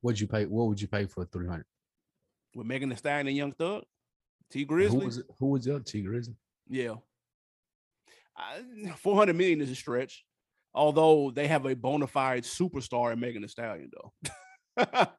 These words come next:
Speaker 2: <laughs> who is gonna be a
Speaker 1: Yeah,
Speaker 2: star for
Speaker 1: Migos,
Speaker 2: years to come.
Speaker 1: I, shit, they got, they got Meg,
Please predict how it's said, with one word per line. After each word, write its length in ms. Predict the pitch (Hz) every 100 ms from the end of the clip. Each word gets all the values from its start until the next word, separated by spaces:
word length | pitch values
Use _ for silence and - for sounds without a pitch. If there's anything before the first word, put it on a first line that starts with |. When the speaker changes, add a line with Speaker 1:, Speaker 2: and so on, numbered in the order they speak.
| -
Speaker 2:
<laughs> 240 | - _ -
who 120 | 190
is 80 | 170
gonna 120 | 180
be 100 | 165
a 40 |
Speaker 1:
Yeah, 60 | 143
Speaker 2:
star 320 | 165 190 180
for 60 | 190
Speaker 1:
Migos, 200 | 143 139
Speaker 2:
years 260 | 175 185 160
to 100 | 151
come. 180 | - 160 320 320 302
Speaker 1:
I, 60 | 311 - _ _ _
shit, 320 | - - 285 120
they 140 | 170
got, 280 | 320 82 90 - _ _ _ -
they 100 | 135
got 240 | 147 131 95 -
Meg, 580 | - 110 123 127 143 -